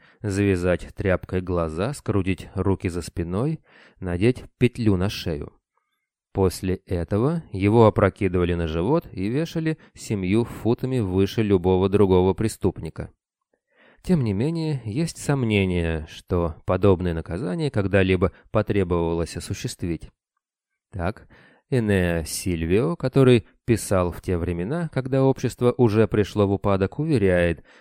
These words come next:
что ни один из членов вестфальских трибуналов никогда ни по каким мотивам не выдал его секретов. Он описывает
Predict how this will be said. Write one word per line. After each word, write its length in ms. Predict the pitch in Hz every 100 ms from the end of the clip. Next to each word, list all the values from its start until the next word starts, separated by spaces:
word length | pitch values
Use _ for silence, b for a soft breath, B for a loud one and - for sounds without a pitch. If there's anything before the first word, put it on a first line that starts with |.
| b
что 260 | - -
ни 120 | 147
один 400 | 101 95 87 92
из 160 | 90 85
членов 480 | - 104 95 90 - b -
вестфальских 800 | 101 104 - 95 85 - - -
трибуналов 600 | 82 80 139 190 170 -
никогда 600 | - 123 101 92 98 92
ни 120 | 92
по 100 | -
каким 300 | 92 - 85
мотивам 580 | 82 - 180 156 123 98
не 240 | 110 107 92
выдал 340 | 85 82 80
его 260 | 78 82 85
секретов. 520 | - - 90 82 - - _ _ _ _ _ _ _ _ _ _ _ _ -
Он 160 | 123
описывает 680 | 107 110 98 - 95 92